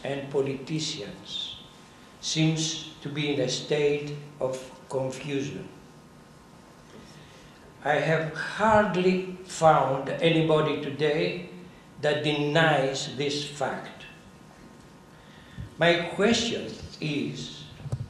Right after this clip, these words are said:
why we arrive at such a state of animosity between nations? Why so much selfishness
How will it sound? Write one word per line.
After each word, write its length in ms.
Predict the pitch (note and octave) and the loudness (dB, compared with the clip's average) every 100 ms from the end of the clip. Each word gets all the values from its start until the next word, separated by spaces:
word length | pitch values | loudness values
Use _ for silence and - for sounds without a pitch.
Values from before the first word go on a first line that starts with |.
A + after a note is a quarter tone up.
| - - - | -14 -20 -10
why 580 | C3 C#3+ F#3+ G#3 D3+ - - - - - - - - - - - - | -4 0 2 2 2 0 -6 -8 -10 -18 -20 -20 -20 -20 -16 -12 -6
we 200 | F3 D#3 | 2 4
arrive 480 | C3+ C#3 C#3+ C#3 C3+ - - - - - | 4 4 4 4 0 -4 -14 -16 -18 -6
at 340 | A#2+ B2+ - - | -2 -2 -4 -6
such 420 | - D#3+ C#3+ C#3 | 0 2 2 0
a 60 | |
state 600 | B2+ - C#3 C3 B2+ - - - - - - - - - | -4 2 6 6 4 -4 -10 -16 -20 -20 -20 -20 -20 -6
of 180 | D3 C#3+ - - - - | -2 0 -2 -8 -10 2
animosity 1040 | D3+ D3+ D#3 D#3+ F3+ F#3+ E3 - - - - - - - - - | 4 8 8 6 6 4 4 0 -6 -10 -14 -18 -20 -20 -20 -10
between 440 | B2+ C#3 D3+ D3 | -8 -4 -2 0
nations? 960 | C#3+ C#3+ - - - - - - - - - - - - - - - - - - - C3 | 2 2 0 -4 -6 -12 -14 -12 -10 -12 -16 -20 -20 -20 -20 -20 -20 -20 -18 -16 -14 -6
Why 600 | C3 F3+ G3+ G3 F#3+ - - - - - | 0 4 6 6 2 0 -8 -14 -18 -14
so 400 | - - F3 F3 | -6 2 4 6
much 460 | E3+ E3+ - - - | 6 6 4 2 4
selfishness 1300 | F3+ D3+ B2 - - A2 G#2+ - - - - - | 4 4 0 -4 -6 -6 -8 -8 -8 -8 -12 -14